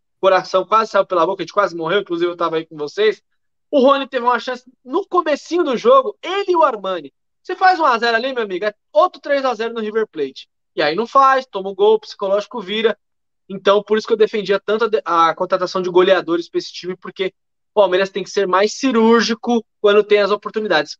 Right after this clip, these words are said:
principalmente contra o Flamengo, que é um time que vai criar, vai ter oportunidades e provavelmente eles vão fazer quando tiver uma, duas chances. Então, é isso que o Palmeiras tem que fazer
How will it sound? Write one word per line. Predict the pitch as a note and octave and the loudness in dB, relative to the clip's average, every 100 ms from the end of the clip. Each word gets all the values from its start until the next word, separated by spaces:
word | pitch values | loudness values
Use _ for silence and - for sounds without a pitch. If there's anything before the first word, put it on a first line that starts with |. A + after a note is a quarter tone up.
| _ | _
principalmente | A#3+ C#4 C#4 B3+ G#3+ G#3+ | -2 0 2 2 4 2
contra | A3 G#3 | 0 -2
o | - | 2
Flamengo, | C4 A#3+ F3+ D3 - _ _ | 2 2 0 -4 -12 _ _
que | - | 0
é | G#3+ | 2
um | |
time | G#3 G3+ F3 | 0 -6 -8
que | - | -8
vai | C#3 F3 D4+ | 0 2 2
criar, | - D4+ G3 F3+ G#3 - _ _ | -2 -4 0 2 0 -4 _ _
vai | - F#3+ D4 | 0 2 2
ter | - C4 | 0 0
oportunidades | C4 B3+ A#3+ A#3+ G#3+ E3 E3+ F#3+ - _ _ _ _ | 0 -2 -8 -8 -6 -4 -4 -4 -12 _ _ _ _
e | F3+ G#3 | -10 -2
provavelmente | A3+ G3+ F#3 F#3 | 2 2 2 -2
eles | A3 F#3+ | -2 0
vão | G3+ | -2
fazer | G#3+ G3 E3+ | 0 -2 -2
quando | F3 G3 | -6 -8
tiver | F#3+ F#3 F#3 | -8 -2 -2
uma, | E3+ F#3+ | 0 -2
duas | F3+ A3 | 0 0
chances. | - E3+ C#3+ - | -2 -8 -10 -10
Então, | C#3 | -8
é | C#3 | -6
isso | C#3+ | -8
que | - | -6
o | |
Palmeiras | F#3 E3 E3 | -2 0 0
tem | F3 | -2
que | E3 | 0
fazer | F#3+ E3 D3+ E3+ | 2 2 2 -2